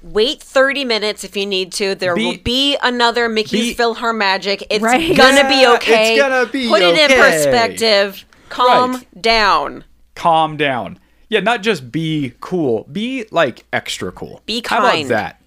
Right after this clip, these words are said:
Speaker 2: Go out of your way.
Speaker 3: <laughs>
Speaker 2: If someone blocks you from, just, like, I don't know. I don't know. 'Cause we, we saw something go down in the line to Tower of Terror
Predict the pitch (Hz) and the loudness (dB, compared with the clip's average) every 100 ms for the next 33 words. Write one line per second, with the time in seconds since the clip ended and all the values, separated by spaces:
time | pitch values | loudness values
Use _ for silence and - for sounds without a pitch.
0 | _ _ - 190 220 196 208 196 190 156 | _ _ -6 0 2 2 0 -2 -2 -2
1 | 104 107 127 98 78 - - 370 - - | -2 0 0 0 -8 -18 -14 -14 -12 -12
2 | _ - _ - - - 139 202 214 233 | _ -20 _ -20 -10 -8 -2 0 0 0
3 | 220 202 - 127 131 143 156 - 170 160 | -2 -6 -10 -8 0 0 0 -4 -8 -8
4 | 143 127 180 175 180 151 - _ _ 165 | -12 -6 -6 -2 -2 -2 -6 _ _ -2
5 | 185 165 131 - _ _ _ _ _ _ | -2 0 -2 -4 _ _ _ _ _ _
6 | - 151 139 110 - - 156 156 220 170 | -4 -2 -2 -6 -8 -6 -4 -2 -4 -4
7 | 185 190 196 175 - 160 156 147 139 135 | -8 -2 -2 -2 -4 -8 -4 -4 -2 -2
8 | 131 123 120 123 113 117 110 110 110 - | -2 -4 -6 -6 -4 -4 -6 -8 -10 -14
9 | _ _ _ - - 120 107 - 123 110 | _ _ _ -14 -8 -8 -8 -6 -4 -4
10 | 90 - 139 92 - | -6 -8 -6 -8 -10